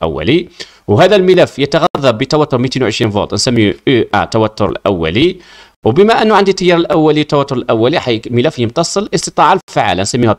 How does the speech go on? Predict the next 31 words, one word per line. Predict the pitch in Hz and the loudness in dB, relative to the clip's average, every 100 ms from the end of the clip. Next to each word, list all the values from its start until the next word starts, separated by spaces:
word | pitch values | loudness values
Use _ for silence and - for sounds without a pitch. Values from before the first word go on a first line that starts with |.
| - | 0
بي | 156 226 - - | -2 -2 -6 0
واحد. | 196 127 - - - | 2 2 0 -18 -10
هذا | - 143 | 0 2
بن-، | 135 127 | 2 2
بالنسبة | 127 110 110 127 117 107 | 2 2 0 -2 0 0
للملف | 101 104 160 | 0 0 -2
الأولي. | - 117 95 98 | -2 0 0 0
هنا | 151 - | -2 -2
كده | 139 151 | -4 -4
نحتاجوا | 135 139 113 107 | -2 -4 -2 -4
جهاز | 107 104 | -2 -4
قياس، | - 107 165 | -2 -4 -4
نحتاجوا | - - 101 151 - | -6 -4 0 0 0
ثلاثة. | - 233 - - - - - - | 0 0 0 -6 -20 -20 -20 -8
بالنسبة | 117 190 - 254 | -2 0 2 2
للملف | 254 233 220 | 2 2 0
الثانوي | 180 156 127 90 101 151 - - _ - | -2 0 2 2 0 0 -4 -14 _ -4
بما | 143 196 226 | 0 2 2
أنه | 220 202 | 2 2
الحمولة | 165 175 165 139 | 2 0 2 2
توصلها | 156 - 147 | 0 -2 -2
التيار، | 135 - 120 107 - | -2 -2 0 0 0
معناتها | 120 131 - 101 | -2 -2 -2 -2
الملف | 107 139 135 | 0 -2 -2
الثاني | - 113 104 | -2 0 0
يقدم | - - 175 123 113 | 0 0 0 0 -2
التيار | - 117 117 113 | -2 -2 0 0
للحمولة | 113 110 107 101 87 | 0 -4 -4 -4 -2
نسميه | - 110 95 - 101 | 0 0 0 0 -2
اي | |
اثنين. | 95 85 90 160 285 | -4 -2 0 0 -2